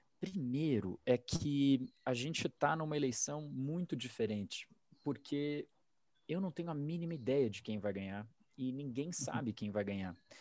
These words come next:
Speaker 1: Isso é muito incomum. Normalmente, você sabe com grande antecedência quem vai ganhar. Eu sempre lembro, eh,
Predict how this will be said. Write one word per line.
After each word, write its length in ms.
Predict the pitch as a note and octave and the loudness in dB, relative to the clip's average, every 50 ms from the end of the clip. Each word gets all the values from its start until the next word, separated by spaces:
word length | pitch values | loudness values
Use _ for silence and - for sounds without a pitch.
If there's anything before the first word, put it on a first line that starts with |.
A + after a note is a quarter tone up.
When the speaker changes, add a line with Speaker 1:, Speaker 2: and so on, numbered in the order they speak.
| - - - - - _ _ - | -20 -20 -20 -20 -20 _ _ -8
Speaker 1:
Isso 320 | C#3 D3+ E3 - - - | -6 -6 -6 -6 -4 -4
é 60 | F3+ D#3 | -4 -2
muito 640 | A#2+ G#2+ G#2 G#2+ A#2 C3+ D#3 F3 F3 D#3 - - | -2 -4 -4 -2 -2 -2 0 0 -2 -2 -2 -2
incomum. 500 | A2 G2+ - - G2+ G2 G2 F#2+ F2+ F2 E2+ - - - _ _ - | -4 -2 -2 -2 -2 -2 -2 -2 -4 -6 -10 -14 -18 -20 _ _ -4
Normalmente, 840 | B2+ B2+ C#3 E3+ G3+ F#3+ E3+ B2+ G#2 F#2+ G#2 B2+ D3 C3 A2+ - - | -2 2 2 2 2 2 2 0 0 0 0 0 0 -2 -4 -6 -6
você 280 | G2 A2 A2+ A2 - - | -4 -4 -4 -2 -2 -4
sabe 380 | - - - - - F3 F#3 | -4 -4 -4 -4 -6 -6 -8
com 300 | E3 _ - F3 F#3 C3+ G2+ F#2+ F#2 | -12 _ -8 -8 -6 -6 -8 -6 -2
grande 480 | F#2 A#2+ B2+ C#3+ D#3+ D#3+ C#3+ A#2+ G#2+ G2+ | 2 4 6 6 6 4 4 2 0 0
antecedência 720 | F#2+ F#2 - G2+ G2 - - G#2 G2+ - G#2+ G#2 - G#2+ - | -2 -2 -2 -4 -4 -4 -4 -6 -4 -6 -6 -6 -8 -12 -12
quem 160 | - - G2 | -10 -10 -8
vai 140 | - - G#2 | -6 -6 -6
ganhar. 260 | - - G#2 G#2 G2+ A2 - _ - - - - - - - - - _ _ | -6 -6 -6 -8 -8 -10 -14 _ -20 -20 -18 -18 -18 -20 -20 -20 -20 _ _
Eu 80 | - B2+ | -6 -6
sempre 360 | - - - A#3+ - - C#3+ | -4 -2 -2 0 0 2 2
lembro, 600 | A#2 A#2 B2+ D#3 E3+ E3+ D3 A#2 G2+ G#2 F#2+ - - - | 2 4 2 2 2 2 0 0 0 -2 -2 -4 -4 -4
eh, 460 | A#2 A2+ A2 A2 G#2+ G#2+ G#2+ G#2 G2+ | -2 -2 0 0 0 0 -2 -2 -2